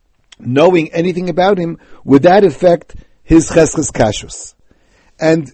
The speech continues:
he goes on to a, a long discussion, uh, obviously a brilliant discussion, quoting many sources, that <coughs> in, in our case, the Chazaka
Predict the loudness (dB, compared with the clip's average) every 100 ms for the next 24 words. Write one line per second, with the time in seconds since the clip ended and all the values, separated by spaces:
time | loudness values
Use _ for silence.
0 | _ -12 -8 -4 -2 -2 -4 -4 -6 -10
1 | -10 -8 -8 -8 -10 -6 -2 -2 -4 -10
2 | -12 -8 -6 -6 -8 -10 -12 -12 -14 -16
3 | -12 -8 -6 -6 -8 -8 -12 -12 _ _
4 | -14 -8 -2 -2 -2 -8 -10 -6 -4 -4
5 | -8 -10 -12 _ -2 2 4 2 0 0
6 | -4 -6 -10 -8 -10 -10 -16 _ _ _
7 | _ _ _ -2 0 0 -4 -20 _ _
8 | _ _ _ 0 0 0 -4 -6 -6 -6
9 | 0 2 2 0 2 0 -2 -16 _ _
10 | _ _ -2 0 2 2 2 0 0 0
11 | -2